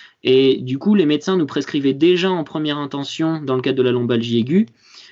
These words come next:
euh, des, enfin, ils nous, ils prescrivaient déjà de la kinésithérapie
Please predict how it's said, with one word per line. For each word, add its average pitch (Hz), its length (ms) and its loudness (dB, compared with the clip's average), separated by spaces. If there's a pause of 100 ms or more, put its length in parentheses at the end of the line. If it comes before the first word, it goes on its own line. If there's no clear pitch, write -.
(140)
euh, 110 880 -2 (1120)
des, 135 640 2 (460)
enfin, 117 160 -4
ils 117 80 -2
nous, 131 140 0
ils 113 180 0
prescrivaient 151 460 0
déjà 160 220 2
de 160 80 -2
la 151 100 -2
kinésithérapie 139 920 -4